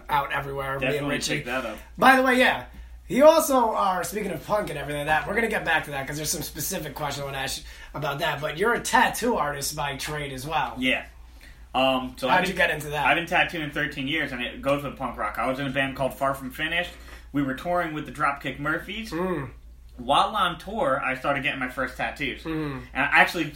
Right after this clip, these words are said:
Speaker 2: cool tattoo story. I got my first tattoo in, uh, Providence, Rhode Island.
Speaker 1: Oh, shit.
Speaker 2: I got my second tattoo four days later in Pasadena, California. So,
Speaker 1: Wow.
Speaker 2: two corners of the country.
Speaker 1: That's crazy.
Speaker 2: But
Speaker 1: I remember when I met you, and you were young as fuck, 'cause me and Rushko, rest in peace,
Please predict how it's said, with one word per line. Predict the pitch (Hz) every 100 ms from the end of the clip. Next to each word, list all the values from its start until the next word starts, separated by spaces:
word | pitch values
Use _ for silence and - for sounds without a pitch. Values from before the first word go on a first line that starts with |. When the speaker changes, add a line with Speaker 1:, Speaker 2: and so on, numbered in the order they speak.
| -
Speaker 2:
cool | 190 165
tattoo | 165 143 196 190
story. | 151 131
I |
got | 143 147
my | 135
first | 147 151 -
tattoo | 165 143 - 151 147
in, | - 127 120
uh, | 113 107
Providence, | - 135 135 147 143
Rhode | 139
Island. | 143 143 156 180 185 156
Speaker 1:
Oh, | 131
shit. | - 156 131 -
Speaker 2:
I | 135
got | 156
my | 151
second | 147 165 165 160
tattoo | 160 147 - 151
four | 139 151 147
days | 151 143 143
later | 143 147 160
in | 151 123
Pasadena, | 135 127 131 135 131
California. | 117 131 123 - 131 127 107
So, | 156
Speaker 1:
Wow. | - - - -
Speaker 2:
two | 214 196
corners | - 196 185 170
of | 170
the |
country. | 170 170 151 156 156
Speaker 1:
That's | 165 151
crazy. | 160 185 147 127 123 - -
Speaker 2:
But | 220
Speaker 1:
I |
remember | 277 330
when | 311
I | 180
met | 180 277 185
you, | 151
and | 151
you | 233
were | 277
young | 147 175 254 175
as | -
fuck, | - 240 - -
'cause | 151
me | 226 214
and | 180
Rushko, | 202 - 135
rest | 143 143
in | 135
peace, | 147 135